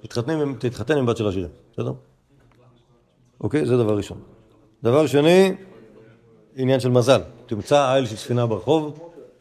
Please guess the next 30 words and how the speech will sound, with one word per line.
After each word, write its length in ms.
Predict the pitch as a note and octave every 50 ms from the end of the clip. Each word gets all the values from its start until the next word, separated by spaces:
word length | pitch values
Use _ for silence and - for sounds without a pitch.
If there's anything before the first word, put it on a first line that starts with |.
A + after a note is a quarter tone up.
| -
בעל 200 | A2+ A2+ A#2 A2+
שפת 220 | G#2+ - B2+ A2+ A2
הים, 260 | B2 C#3+ E3 F3 E3 C#3+ - - - - - - - - - - - -
הוא 100 | A#2 A2
כנראה 200 | G#2 A2+ A2+ A2+
שווה 180 | G#2 - G#2+ G#2
הרבה 140 | G2 F#2 F#2+
כסף. 520 | - G#2+ G2 - D3+ F3 E3+ - - - - - - - - - - - -
השקעות, 560 | B2+ B2 - C#3 C#3 C3+ C#3+ D#3 D3 D3+ -
אה, 120 | C#3+ C#3 B2+
ספקולטיביות, 840 | - - - - C3+ B2 A#2+ - D3+ C#3 D3 D3+ D#3 D3 D3+ - - - D#3+ C#3+ B2+ D#3+
תן 200 | C#3+ C#3 C#3+ C#3
ארבע, 260 | C3+ C3+ C3 B2+ B2+ A#2 - D3+ B2+ -
תן 140 | D3+ D3
ארבע 180 | C3+ C3 B2 B2
זוזי 200 | A#2+ B2+ C3 C3+
לספנים, 560 | B2 A2 - A#2 - - A#2 D3 F3 F3+ E3 - - - - - - _ _ _ _ _ _ _ _ - -
ו-, 380 | G2 A2 C3+ C#3 C#3 C#3+ C#3+ C#3 - - - - - - - - - -
ותקווה 460 | A#2+ B2 B2 C3+ B2+ B2+ B2 B2 C#3+
שהם 220 | A#2+ - B2+ A#2+ A#2+
יביאו 160 | A2+ B2 B2
לך 100 | G#2+ -
משהו 260 | A2+ A#2 A2 - A#2
מעניין, 400 | A2 G#2 G2+ A2+ D#3 F#3 F#3 F3 E3 - - - - - - - - - -
אוקיי? 280 | A#2 - D3 E3+ F3 D#3 B2+ - - - A#2 A2 A2
בסוף, 300 | A#2 - D3+ B2 - A#2
בסוף 280 | A2 A2 - C3 -
יקרה 180 | A2+ - A#2+ A2+
לך 100 | G2+ F#2+
נס. 280 | G2+ C#3+ G3+ F#3+ -